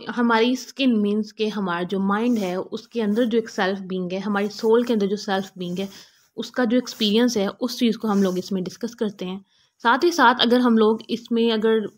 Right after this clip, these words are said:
इसका डीपर मीनिंग देखें, तो इसमें सेफ्टी और आइडेंटिटी का मीनिंग भी आता है, जिसको हम लोग कैसल कहते हैं। साथ ही साथ एक इंसान की जो सेल्फ होती है,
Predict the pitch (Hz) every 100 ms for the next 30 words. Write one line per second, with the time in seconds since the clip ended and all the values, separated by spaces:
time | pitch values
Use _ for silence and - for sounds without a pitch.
0 | _ 226 - 214 190 214 214 311 285 233
1 | 233 185 180 190 208 - - 208 208 -
2 | - - _ - 247 233 233 254 247 214
3 | 214 - 208 196 208 233 294 294 240 202
4 | 214 220 185 165 185 202 196 196 208 -
5 | 170 - 220 196 - 190 190 - 190 190
6 | 196 190 185 196 _ _ _ _ _ _
7 | _ _ _ _ - 269 - _ 285 262
8 | 247 247 269 285 294 - 269 302 226 214
9 | 190 190